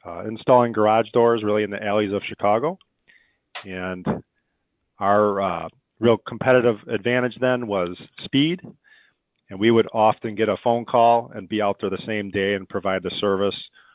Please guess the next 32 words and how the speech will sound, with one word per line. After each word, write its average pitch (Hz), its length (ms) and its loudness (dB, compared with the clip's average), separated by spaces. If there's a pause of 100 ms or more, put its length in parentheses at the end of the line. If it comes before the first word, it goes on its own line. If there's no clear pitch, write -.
(200)
or 98 120 -10
do 101 200 -2
the 92 120 -2
garage 92 340 -2
door 90 180 -6
installation 90 600 -8
the 85 140 -14
same 92 200 -6
day 92 140 -2
the 85 100 -6
person - 340 -10
called. - 420 -6 (580)
So 127 100 0
that 156 140 8
was 147 160 6
our, 127 400 4
our 107 180 -2
real, 101 380 -4
uh, 90 260 -8
secret 101 320 -10
sauce 87 340 -6
back 85 240 -12
then. 80 260 -10 (1500)
Uh, 107 280 -4
so 143 100 4
I 143 80 10
went 143 160 6
on 139 140 6
to 113 100 -4
do 123 200 2
that, 135 260 0 (880)
uh, 101 200 -2